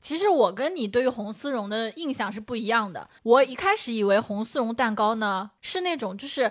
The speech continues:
奶油就是很轻，你说的，但是它那个红颜色的那个蛋糕胚一样的东西，我会觉得它很干。其实本来我也不怎么喜欢吃红丝绒，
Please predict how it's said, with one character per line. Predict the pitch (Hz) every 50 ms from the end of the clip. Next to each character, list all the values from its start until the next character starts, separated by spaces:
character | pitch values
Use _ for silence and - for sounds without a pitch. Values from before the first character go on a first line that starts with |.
| - -
奶 | - 233 208 196 190
油 | 190 190 190 190 196 220
就 | 240 254 294 302
是 | 294 294 269 247 214 196 180 - _ _
很 | - - 220 202 190 185
轻， | - - 254 233 226 226 247 - _
你 | 208 185
说 | - - 190 190 190
的， | 180 156 - - - - _
但 | - 370 359
是 | 370
它 | 330 349 349
那 | 370 381
个 | 359 311
红 | 285 - 214 202 226 269
颜 | 269 277 294
色 | - 349 294
的 | 254
那 | 254 262 240
个 | 240
蛋 | 233 - 294 254 254
糕 | 254 269 269 277
胚 | 277 - 339 302
一 | 262
样 | 208 196
的 | 196
东 | 196 208 208 220
西， | 233 - 208
我 | 190 165 180
会 | - 240
觉 | 220 202 190
得 | 190
它 | 208 254
很 | 254 247 208 170 165 _
干。 | - 196 190 196 208 226 - _ _ _
其 | -
实 | - 269
本 | 240 - 190
来 | 180 180 208
我 | 226 226 226
也 | 233
不 | 226 - 285
怎 | - 190
么 | 165 - 196
喜 | - 214
欢 | 190 175 196
吃 | 208 - 208
红 | - - 214
丝 | 196 - 196
绒， | 175 131